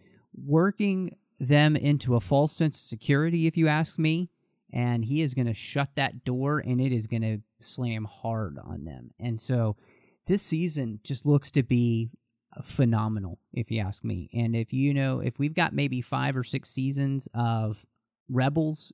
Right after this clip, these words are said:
in the can, you know, like, that's how far they decide to take the series,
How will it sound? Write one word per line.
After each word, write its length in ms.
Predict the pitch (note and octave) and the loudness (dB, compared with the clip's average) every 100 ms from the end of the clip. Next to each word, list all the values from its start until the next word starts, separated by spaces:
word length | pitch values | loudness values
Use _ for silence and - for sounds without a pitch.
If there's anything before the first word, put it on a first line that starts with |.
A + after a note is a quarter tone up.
| - | -2
in 160 | C3 | 0
the 80 | B2 | 0
can, 280 | - D3 C#3 | 0 -2 -2
you 160 | C3+ B2 | 0 2
know, 160 | G#2+ G#2+ - _ - | 2 -2 -8 _ -2
like, 200 | A#2+ A#2 G#2+ | 0 -2 2
that's 260 | C3 - | 2 2
how 180 | C3+ B2+ | 0 0
far 320 | - B2+ B2+ | 2 4 6
they 200 | B2+ B2+ A#2+ | 6 6 4
decide 320 | - A#2+ B2+ A#2+ | 0 0 0 0
to 60 | |
take 220 | A#2 C3 | 0 -2
the 80 | - | -4
series, 580 | - C3+ D3 D#3 D#3+ - | 0 2 4 2 0 -6